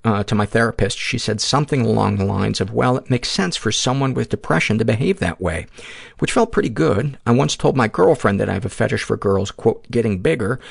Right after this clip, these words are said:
and that that's the only time I've spoken about my fetish out loud. It was during one of those great early relationship get-to-know-each-other talks that lasted until around four in the morning. I only mentioned it in passing, and it felt pretty bad to admit."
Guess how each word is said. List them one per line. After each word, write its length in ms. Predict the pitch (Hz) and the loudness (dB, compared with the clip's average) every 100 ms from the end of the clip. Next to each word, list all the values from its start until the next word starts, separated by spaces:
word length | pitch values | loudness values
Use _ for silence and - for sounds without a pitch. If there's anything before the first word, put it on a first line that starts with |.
| - - - | -18 -18 -8
and 140 | - 107 | 2 2
that 80 | |
that's 240 | - 117 - | 4 2 4
the 80 | 123 | 2
only 220 | 113 110 | 2 2
time 360 | 110 101 101 - | 0 2 0 -2
I've 160 | 95 | -4
spoken 320 | - 101 98 95 | -2 0 0 0
about 200 | 95 - | 0 0
my 140 | 92 | -2
fetish 460 | - 92 87 - - - | 0 -2 -2 -6 -8 -6
out 220 | 85 - | -6 0
loud. 480 | 98 92 - - - - - - - - - | 0 0 -6 -14 -18 -20 -20 -20 -20 -18 -4
It 100 | 120 | -2
was 140 | 104 | 0
during 360 | - 151 160 147 | 2 2 2 2
one 140 | 156 | 2
of 160 | 156 135 | 0 2
those 220 | 123 113 | 4 4
great 400 | - 117 135 139 - | 2 2 2 0 0
early 300 | 139 147 143 | 2 2 0
relationship 800 | 127 120 110 113 - - 113 - | 0 2 2 2 0 0 -2 -2
get-to-know-each-other 880 | - 113 110 110 107 110 - 90 90 | 0 0 2 0 2 0 -2 -2 -4
talks 400 | - - 85 - | -6 -4 -4 -4
that 160 | - - | -6 0
lasted 420 | 101 92 - 104 | 0 0 -4 -4
until 300 | 120 - 101 | -2 0 0
around 300 | 92 92 87 | 0 -2 -4
four 260 | - 92 90 | -2 -2 0
in 80 | |
the 60 | 90 | -2
morning. 480 | 90 85 76 - - 98 | -2 -4 -6 -12 -10 -2
I 100 | 98 | 0
only 220 | 123 135 | 2 2
mentioned 400 | 127 120 123 113 | 2 2 0 -2
it 120 | - | -2
in 100 | 117 | -4
passing, 560 | - 87 87 - 87 - - - - | -2 -2 -2 -2 -4 -6 -16 -20 -4
and 120 | 113 | 0
it 100 | 107 | 2
felt 280 | - 98 - | 2 -2 0
pretty 220 | - 95 | -2 0
bad 420 | 98 92 87 87 | 0 -2 -2 -4
to 140 | - 92 | -4 -4
admit." 380 | 90 90 85 | -4 -4 -6